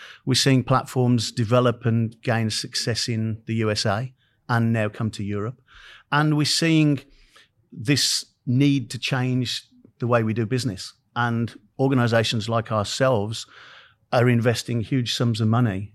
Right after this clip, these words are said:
in developing solutions to move into this area. Digitalisation is critical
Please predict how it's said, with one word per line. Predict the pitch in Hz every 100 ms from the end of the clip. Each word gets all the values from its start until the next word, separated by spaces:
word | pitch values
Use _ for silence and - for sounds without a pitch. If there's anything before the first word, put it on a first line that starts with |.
| -
in | 113
developing | 107 107 117 120 120
solutions | 110 110 95 92 90 90 110 - _ _ _ -
to | 123
move | 120 120
into | 117 113
this | 117 -
area. | 127 120 87 - - - - - _ _ _ _ _ _
Digitalisation | 143 131 131 131 123 123 120 - 117
is | 110
critical | - 127 120 127 107 95